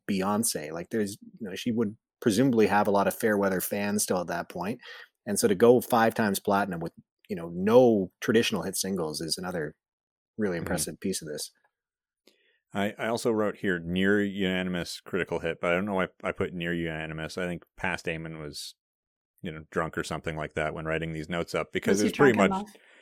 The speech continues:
Speaker 2: Yes, I was drunk in, in, in booze, uh, most likely.
Speaker 3: <laughs>
Speaker 2: Um,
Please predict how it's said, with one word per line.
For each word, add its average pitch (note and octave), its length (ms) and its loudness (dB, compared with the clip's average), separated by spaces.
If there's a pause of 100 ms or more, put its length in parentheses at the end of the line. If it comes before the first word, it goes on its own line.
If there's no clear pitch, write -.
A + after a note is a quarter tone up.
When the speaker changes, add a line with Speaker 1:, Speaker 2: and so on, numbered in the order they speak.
(280)
Speaker 2:
Yes, F2 240 -2
I F#2 60 4
was F2 120 2
drunk F#2+ 280 0
in, E2+ 240 2 (240)
in, E2+ 240 -8 (460)
in F2 100 -8
booze, F#2+ 360 2 (520)
uh, F3 180 6
most F#2 240 0
likely. F#2 440 4
Speaker 3:
<laughs> - 60 2 (180)
Speaker 2:
Um, F#2 400 0